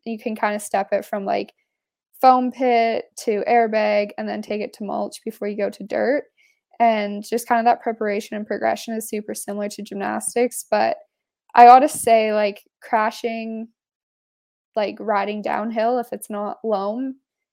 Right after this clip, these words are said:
definitely hurts a lot more than gymnastics, 'cause you're never going that fast in gymnastics. Like, just the speed, and also, like, a lot of the worst crashes in biking I've had is, like, my bike falling on top of me, and that's just an added factor that, like,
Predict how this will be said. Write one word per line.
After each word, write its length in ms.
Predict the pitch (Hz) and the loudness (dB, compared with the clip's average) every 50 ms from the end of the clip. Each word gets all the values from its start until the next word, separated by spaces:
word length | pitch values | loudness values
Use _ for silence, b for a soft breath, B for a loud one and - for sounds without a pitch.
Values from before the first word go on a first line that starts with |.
| _ _ _ _ - | _ _ _ _ -2
definitely 440 | 240 214 208 208 - - 214 208 202 | 0 0 0 -2 -4 -8 -8 -8 -6
hurts 320 | 214 214 202 202 214 - | -4 -4 -6 -6 -6 -4
a 40 | - | -2
lot 240 | 208 208 202 196 214 | 0 0 0 0 -2
more 180 | 214 214 202 196 | -4 -6 -6 -6
than 140 | 196 196 214 | -6 -8 -8
gymnastics, 640 | 220 202 196 - - - 214 - - - 220 220 - | -10 -10 -10 -10 -10 -10 -10 -10 -10 -10 -12 -12 -12
'cause 140 | - 226 | -10 -8
you're 80 | 220 220 | -6 -4
never 260 | 220 220 233 240 247 247 | -4 -4 -2 -2 -2 0
going 480 | 240 233 240 240 233 233 226 208 - - _ _ | 0 0 0 0 -2 -2 -4 -8 -10 -12 _ _
that 520 | - - 202 190 196 214 202 196 - - - | -16 -14 -8 -4 -2 -2 0 -2 -2 -4 -6
fast 420 | - - 76 - - - - - | -6 -6 -6 -6 -8 -10 -12 -14
in 100 | 208 202 | -12 -12
gymnastics. 800 | 220 208 196 - - - - - - - - - - - - - | -10 -10 -8 -8 -8 -10 -12 -12 -12 -10 -10 -10 -10 -12 -8 -6
Like, 220 | 214 202 202 - - | -6 -6 -6 -8 -10
just 240 | - 214 - - | -10 -10 -10 -12
the 80 | - - | -14 -14
speed, 480 | - - - _ 208 208 208 214 208 202 | -14 -14 -12 _ -10 -6 -4 -4 -2 -2
and 200 | 202 196 202 208 b b b b b b b b _ _ - | -4 -6 -8 -12 b b b b b b b b _ _ 4
also, 320 | - 226 226 226 - 269 | 6 6 6 6 4 2
like, 160 | 269 247 240 | 2 2 2
a 40 | 240 | 0
lot 220 | 226 214 214 214 214 | 2 2 2 2 0
of 80 | 220 226 | -2 -4
the 100 | 226 220 | -4 -4
worst 260 | 214 208 214 226 - - | -4 -4 -6 -6 -6 -4
crashes 380 | - 208 208 214 - - 208 | -2 -2 -2 -4 -6 -8 -10
in 100 | 208 208 | -8 -6
biking 360 | 196 202 196 214 - - 208 | -4 -4 -4 -4 -6 -8 -8
I've 120 | 202 196 196 | -8 -8 -6
had 220 | - 202 208 202 | -4 -2 -2 -2
is, 120 | 202 208 208 | -2 -4 -6
like, 140 | 214 202 202 | -6 -6 -6
my 100 | 208 208 | -6 -6
bike 280 | 202 202 208 202 214 214 | -2 -2 -2 -2 -2 -4
falling 300 | - - 202 202 202 196 | -6 -4 -4 -4 -4 -6
on 120 | 196 202 | -8 -8
top 300 | - - 202 202 202 - | -6 -4 -4 -4 -4 -8
of 120 | - 208 214 | -12 -14 -12
me, 160 | - 208 208 | -12 -10 -10
and 140 | 202 202 196 | -8 -8 -6
that's 340 | 202 196 - - - - | -8 -8 -8 -10 -12 -14
just 240 | - - 220 214 - | -14 -12 -12 -10 -8
an 100 | 208 214 | -8 -6
added 320 | 202 196 208 202 202 202 - | -6 -4 -2 -4 -4 -4 -4
factor 360 | - 208 - - - - 202 202 | -4 -4 -4 -4 -6 -8 -8 -6
that, 120 | 202 - | -4 -2
like, 160 | 208 202 196 | -2 -2 -4